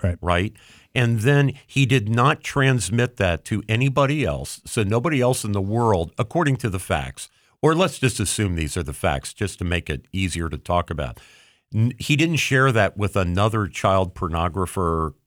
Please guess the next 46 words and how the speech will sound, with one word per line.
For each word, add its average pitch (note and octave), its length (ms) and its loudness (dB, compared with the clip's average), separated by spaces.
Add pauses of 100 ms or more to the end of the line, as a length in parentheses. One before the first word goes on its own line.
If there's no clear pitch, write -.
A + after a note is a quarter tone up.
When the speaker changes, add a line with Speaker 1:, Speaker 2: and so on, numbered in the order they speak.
Speaker 2:
uh, E2 420 -2
cons-, D#2+ 280 -6 (120)
consumer. E2+ 640 -2 (460)
He A#2 140 -2
didn't C#3 180 2
put C3+ 140 2
it B2+ 100 4
on B2 140 2
the A#2+ 120 2
internet. F2+ 540 2 (420)
The G2+ 120 0
children A#2+ 560 0
never A2 260 2
knew G#2+ 240 2
he G#2 200 0
did D#2 320 0
this. E2+ 300 -2
Let's F#2 280 -2
just - 240 -2 (100)
assume F#2 460 -2
that's E2+ 280 -2
true, E2 320 -2
and D2 120 -4
it C2 40 -8
may E2+ 200 0
not E2+ 260 -2
be D2+ 120 -2
true, D2+ 260 -6
but D2 220 -6
just - 300 -6
for F2 180 -6
discussion. - 680 -4 (460)
So D3 160 2
what D#3 260 2
I'm F#3 140 4
trying D#3+ 300 0
to G#2 60 2
get C3 280 0
at F2 240 0
is, E2 340 0 (420)
what D3+ 360 4
is F#3+ 260 2
it B2+ 180 0
about G2+ 480 0
A A2+ 360 2
I, F2+ 580 2